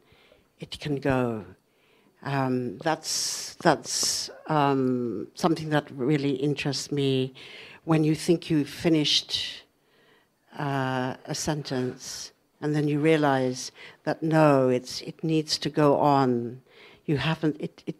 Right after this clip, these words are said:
li-, li-, like music, you know, it needs, that sentence isn't complete. It has an echo that needs, that asks the writer to continue.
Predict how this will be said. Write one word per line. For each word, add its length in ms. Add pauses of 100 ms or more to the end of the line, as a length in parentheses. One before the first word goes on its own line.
(100)
li-, 160
li-, 200
like 260
music, 440
you 60
know, 220 (280)
it 140
needs, 400
that 240
sentence 480 (140)
isn't 320
complete. 680
It 140
has 200
an 180
echo 480
that 200
needs, 520
that 200
asks 480
the 100
writer 520 (640)
to 260
continue. 640